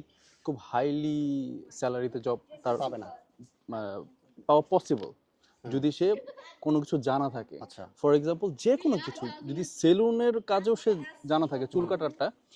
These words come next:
Speaker 1: তাহলেও সে খুব ভালো একটা আর্নিং এখানে করতে পারবে। আর বাংলাদেশে আমরা
Speaker 2: আচ্ছা।
Speaker 1: চুল কাটাই কত করে? একশো
Speaker 2: হুম।
Speaker 1: টাকা করে।
Speaker 2: হ্যাঁ, হ্যাঁ।
Speaker 1: যদি নরমাল আমি হিসাবটা
Speaker 2: হ্যাঁ,
Speaker 1: করি,
Speaker 2: হ্যাঁ।
Speaker 1: ওই, ওই ক্যাটাগরির কোনো সেলুনে যদি আমরা এখানে কাজ করি,
Speaker 2: হুম।
Speaker 1: তাহলে এখানকার সুইজারল্যান্ড হিসাবটাতে
Speaker 2: হুম।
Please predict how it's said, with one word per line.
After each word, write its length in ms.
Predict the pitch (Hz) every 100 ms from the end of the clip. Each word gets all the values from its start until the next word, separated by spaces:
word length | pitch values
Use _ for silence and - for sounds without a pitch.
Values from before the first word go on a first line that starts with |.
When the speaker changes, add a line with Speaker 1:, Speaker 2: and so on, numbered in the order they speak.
| _ _ -
Speaker 1:
তাহলেও 300 | 147 185 214
সে 100 | 214
খুব 140 | 214 156
ভালো 180 | 156 156
একটা 120 | 160
আর্নিং 200 | 147 143
এখানে 180 | 143 139
করতে 240 | 127 -
পারবে। 180 | 120 104
আর 80 | 113
বাংলাদেশে 340 | 117 147 156 165
আমরা 140 | 165
Speaker 2:
আচ্ছা। 40 |
Speaker 1:
চুল 100 | 170
কাটাই 220 | 156 151 139
কত 160 | 127
করে? 200 | 135 92 80 _ _ _
একশো 220 | - 113
Speaker 2:
হুম। 60 | 110
Speaker 1:
টাকা 140 | 104
করে। 220 | 101 - _ _
Speaker 2:
হ্যাঁ, 180 | - 104
হ্যাঁ। 220 | 87 110 - _
Speaker 1:
যদি 160 | - 131
নরমাল 320 | 135 143 151
আমি 140 | 147 139
হিসাবটা 340 | 117 123 -
Speaker 2:
হ্যাঁ, 80 | 110
Speaker 1:
করি, 160 | 110
Speaker 2:
হ্যাঁ। 40 | 117 -
Speaker 1:
ওই, 160 | 139 135 - _ _ -
ওই 120 | 151
ক্যাটাগরির 600 | 156 151 160 160 165 175
কোনো 160 | 170 165
সেলুনে 320 | - 165 175
যদি 120 | 180
আমরা 160 | 185 175
এখানে 200 | 175 202
কাজ 160 | 196 185
করি, 220 | - 156 233
Speaker 2:
হুম। 80 | - - - _ - -
Speaker 1:
তাহলে 340 | 147 151 185 214 - _ -
এখানকার 480 | 170 - - 135 -
সুইজারল্যান্ড 440 | - 190 214 208
হিসাবটাতে 460 | 160 165 135 131
Speaker 2:
হুম। 60 | 131